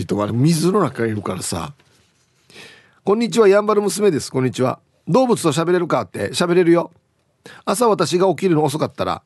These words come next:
「ご飯」って言うし、夕方仕事から帰ってきたら近寄ってきて、「ご飯」って言うよ。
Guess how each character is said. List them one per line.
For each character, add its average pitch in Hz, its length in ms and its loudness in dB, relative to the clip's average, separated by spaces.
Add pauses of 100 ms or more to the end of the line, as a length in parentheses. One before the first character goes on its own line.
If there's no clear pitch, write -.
(160)
「ご 143 80 2
飯」 208 240 2
っ - 40 -20 (400)
て 135 100 2
言 123 80 0
う 113 40 0
し、 87 240 -8 (380)
夕 220 180 2
方 175 160 0
仕 190 120 -2
事 185 180 0
か 147 80 2
ら 139 60 -4
帰 165 100 -2
っ 151 60 -2
て 143 100 -6
き 123 80 -6
た - 80 -2
ら 98 140 -2
近 - 220 -2
寄 151 40 2
っ 139 40 -4
て 139 120 -6
き 104 60 -8
て、 - 200 -6 (140)
「ご 160 80 0
飯」 214 200 0
っ - 20 -12
て - 420 -8
言 113 60 2
う 104 40 0
よ。 95 200 -2